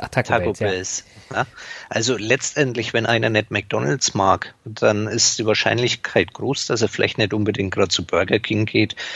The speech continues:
Speaker 2: was wir nicht wollen, sondern dass er dann zum Beispiel sagt, „Heute gehe ich mal, äh, zu Kentucky Fried Chicken oder gehe zu Taco Bells oder irgendwas.“ Also ich habe eigentlich da nicht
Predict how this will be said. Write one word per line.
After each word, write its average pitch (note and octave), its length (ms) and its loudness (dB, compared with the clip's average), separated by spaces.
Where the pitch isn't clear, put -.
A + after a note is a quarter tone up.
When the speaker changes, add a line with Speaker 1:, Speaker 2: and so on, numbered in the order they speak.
Speaker 2:
was G2 180 2
wir G2+ 100 2
nicht F2+ 200 0
wollen, A2 300 2
sondern G#2 360 2
dass G2 140 4
er G2+ 80 4
dann G2 240 2
zum - 160 -2
Beispiel G2+ 420 -2
sagt, - 380 -2
„Heute G#2+ 160 0
gehe G#2 140 2
ich F#2+ 100 -2
mal, F#2+ 840 2
äh, - 80 -20
zu G2 380 0
Kentucky G2+ 420 0
Fried F#2 280 0
Chicken G2+ 420 0
oder F#2+ 160 2
gehe F#2+ 160 0
zu - 160 0
Taco G2 320 -2
Bells F#2+ 380 0
oder F#2+ 160 0
irgendwas.“ F2 480 0
Also G2+ 220 2
ich F#2+ 180 2
habe A2+ 180 -2
eigentlich B2+ 720 0
da G#2 120 2
nicht - 460 -2